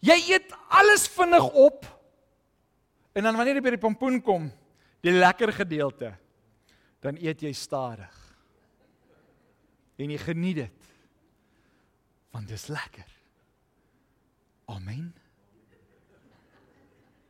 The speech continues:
Dit beteken, it was set apart.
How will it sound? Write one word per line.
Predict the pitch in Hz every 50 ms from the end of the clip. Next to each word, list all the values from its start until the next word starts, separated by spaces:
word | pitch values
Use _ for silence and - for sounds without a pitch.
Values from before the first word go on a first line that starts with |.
| _ _ _ _ _ _ _ _ _ _ _ _ _ _
Dit | - 254 269 277
beteken, | - 233 - - 196 190 - - - 123 98 85 _ _ _ _ _ _ _ _ _ _ _ _ _ _ _
it | - 165 -
was | 143 143 -
set | - - - - 214 175 - 220
apart. | - - - 240 220 151 104 - _ _ -